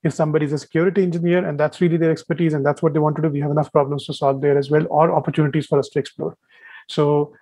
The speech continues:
I think that's the kind of the bit of the open-mindedness with which I think I would advise that folks should come forward with and take the teams forward.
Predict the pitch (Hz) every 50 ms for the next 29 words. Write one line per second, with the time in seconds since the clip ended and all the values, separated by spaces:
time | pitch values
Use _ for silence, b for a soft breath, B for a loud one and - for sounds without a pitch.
0 | b b 160 - 185 175 160 165 160 - - - - 185 180 180 185 175 180 160
1 | 151 156 147 156 143 147 - 160 151 147 151 147 160 151 139 156 151 147 143 143
2 | 143 139 147 139 147 151 151 - - - _ - 143 131 139 143 - 143 139 135
3 | 143 139 143 - - 175 - - 143 139 - - - _ - 139 127 139 139 143
4 | 147 143 139 143 135 - - 147 143 135 - - - 143 135 - - _ - 147
5 | 151 156 - - 151 151 156 143 143 151 139 143 139 131 143 143 135 - - -
6 | 135 - 143 139 135 - - - 123 127 143 196 202 -